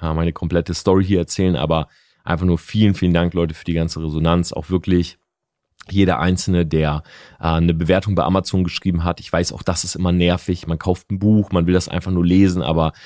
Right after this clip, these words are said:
viele von euch haben fünf Sterne gegeben, haben dazu was geschrieben und mir bedeutet das wirklich sehr, sehr viel.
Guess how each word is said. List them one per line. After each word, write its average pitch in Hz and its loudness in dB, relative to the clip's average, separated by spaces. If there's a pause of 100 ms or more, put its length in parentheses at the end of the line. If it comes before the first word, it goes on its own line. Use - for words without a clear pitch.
(320)
viele - 0
von 92 -6
euch 85 -2
haben 90 -2
fünf 104 -4
Sterne 87 2
gegeben, 82 0
haben 87 0
dazu 85 -6
was 90 -4
geschrieben 87 0
und 80 0
mir 92 4
bedeutet 90 2
das 85 -4
wirklich 85 -10
sehr, 87 0
sehr 85 0
viel. 101 -2